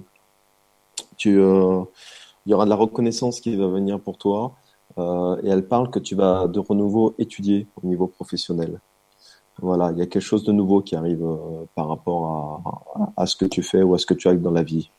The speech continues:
hein. C'est, c'est, c'est lié au travail, hein, c'est lié à la connaissance, d'accord ? Et elle voudrait surtout que,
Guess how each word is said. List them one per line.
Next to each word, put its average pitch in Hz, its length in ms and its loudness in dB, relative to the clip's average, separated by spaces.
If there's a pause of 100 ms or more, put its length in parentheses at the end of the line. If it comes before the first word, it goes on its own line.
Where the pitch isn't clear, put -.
hein. 87 200 -2
C'est, - 180 -2
c'est, 90 300 2
c'est - 160 2
lié 104 100 8
au 107 100 8
travail, 95 400 4
hein, 92 40 2
c'est 101 160 0
lié 101 120 6
à 101 60 8
la 95 100 6
connaissance, 92 720 0 (560)
d'accord ? 110 480 2 (340)
Et 104 60 2
elle 101 60 4
voudrait 113 240 2
surtout 123 380 -2
que, 98 680 2